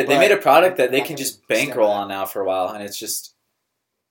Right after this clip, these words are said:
Speaker 1: it's crazy, dude. But they're making it off,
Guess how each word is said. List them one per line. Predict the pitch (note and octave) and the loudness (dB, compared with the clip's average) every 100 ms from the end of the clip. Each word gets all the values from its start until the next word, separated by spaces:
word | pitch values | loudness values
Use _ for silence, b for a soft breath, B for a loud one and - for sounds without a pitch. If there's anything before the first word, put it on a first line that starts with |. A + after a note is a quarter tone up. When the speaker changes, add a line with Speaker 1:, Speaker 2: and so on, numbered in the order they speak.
| _ _ _ _ _ _ _ _ _ - | _ _ _ _ _ _ _ _ _ -20
Speaker 1:
it's | C#3 - | -18 -12
crazy, | C#3 C3+ G#2 | -6 -6 -6
dude. | F#2 F#2 | -12 -8
But | A#2 | -4
they're | C3+ B2+ | -4 -2
making | B2+ D3+ F#3 | -2 -4 -6
it | F#3 A2+ | -6 -2
off, | A#2+ B2 - | -2 -4 -8